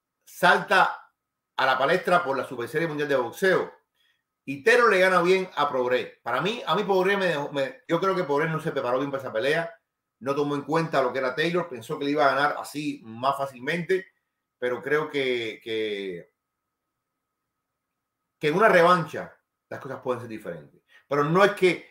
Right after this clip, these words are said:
no es que, que ganó porque estaba en Escocia o no. Yo creo que ganó bien Taylor en ese momento.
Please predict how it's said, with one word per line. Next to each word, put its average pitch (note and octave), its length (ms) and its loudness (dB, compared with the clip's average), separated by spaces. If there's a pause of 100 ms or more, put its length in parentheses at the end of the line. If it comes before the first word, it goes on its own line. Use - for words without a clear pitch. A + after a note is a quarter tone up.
(140)
no D#3 120 -2
es F3+ 60 -2
que, - 580 -2
que C#3+ 100 -6
ganó D3+ 220 0
porque D3 140 -4
estaba D3 320 4
en C3 60 -4
Escocia D#3 360 -2
o - 40 2
no. B2 160 -2
Yo A2 80 -6
creo C#3 180 -4
que C#3+ 60 -4
ganó C3 400 -2
bien C3 360 -6 (260)
Taylor C3 340 -6
en A2+ 100 -12
ese A#2+ 160 -14
momento. F2+ 500 -12